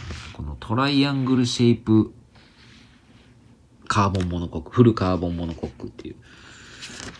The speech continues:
これがね、めちゃくちゃかっこいいんですよね。これね。どう？これ。いいよね。これが一七二。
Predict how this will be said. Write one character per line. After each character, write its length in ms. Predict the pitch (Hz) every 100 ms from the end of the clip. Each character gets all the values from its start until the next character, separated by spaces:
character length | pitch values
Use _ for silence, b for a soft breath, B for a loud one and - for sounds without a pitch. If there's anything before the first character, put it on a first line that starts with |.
| -
こ 60 | 113
れ 80 | 117
が 220 | 107 107
ね、 200 | 101 95 82 73 76 76
め 120 | 101
ち 140 | -
ゃ 60 | 143
く 140 | 123
ち 120 | 120 131
ゃ 40 |
か 140 | 120
っ 40 | 113 -
こ 140 | 120
い 20 | 104
い 20 |
ん 60 | 73
で 60 |
す 120 | -
よ 60 | 67
ね。 280 | 65 64 60 - - - - -
こ 60 |
れ 60 | 69
ね。 320 | - 92 - - - - - - - - - - - _
ど 120 | -
う？ 20 | 78 - - _ - _ - -
こ 60 | -
れ。 80 | - _ B B B B B B _ _ _ - B B B B - _ _ -
い 260 | - - 60
い 40 |
よ 120 | 50
ね。 640 | 50 52 50 50 50 - - _ _ _ B B B B B B - _ _ - - -
こ 120 | 107
れ 120 | 107
が 80 | 104
一 240 | 95 -
七 220 | 98 90 76
二。 200 | 67